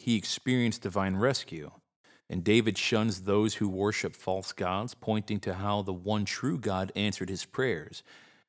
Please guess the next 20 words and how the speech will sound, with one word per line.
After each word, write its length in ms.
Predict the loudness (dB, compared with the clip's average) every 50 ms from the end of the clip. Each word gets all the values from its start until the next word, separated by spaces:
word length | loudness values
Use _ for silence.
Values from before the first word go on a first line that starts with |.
| _ _ -8
And 120 | -4 0 0
because 360 | 0 2 4 4 2 2 2
of 80 | 2
that 180 | 2 4 4 4
history, 380 | 4 4 2 2 2 0 0 0
David 340 | 2 2 2 2 2 0
is 120 | -2 -4 -6
confident 580 | -4 -2 0 0 0 -2 -4 -4 -4 -4 -2
that 160 | -2 -4 -4 -2
God 260 | -2 0 0 -2 -2
has 160 | -4 -6 -8
placed 400 | -8 -4 -2 -2 -2 -2 -4 -4
him 180 | -2 0 0 0
in 120 | 0 0
a 80 | -2 -2
position 560 | -4 -6 -4 0 0 0 0 0 -2 -6 -6
of 100 | -6 -6
safety 640 | -4 -4 -2 -4 -4 -6 -8 -6 -6 -6 -6 -6 -10 _ _ _ _ _ _ _ _ -6
and 160 | -4 -4 -4
stability. 680 | -4 -6 -6 -2 2 2 2 2 2 -2 -6 -10 -18 -18